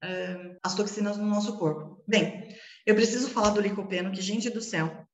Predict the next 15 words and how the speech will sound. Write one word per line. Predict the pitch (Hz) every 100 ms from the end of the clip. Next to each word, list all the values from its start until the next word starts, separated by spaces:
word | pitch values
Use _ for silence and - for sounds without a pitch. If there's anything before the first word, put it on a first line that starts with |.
| _
é | 202 214
maravilhoso. | 233 226 220 226 220 214 190 185 190 226 - - - _
Ele | 208
é | 214
um | 214
antioxidante, | 214 247 214 - 202 175 180 -
mas | 208 208
é | 226
poderosíssimo. | 220 208 208 196 - 156 - 160 165 - _ _
É, | 190 180 175 170 170 -
porque | 208 220 -
ele | 220 233
é | 220
duas | 294 320 226
vezes | 226 220 214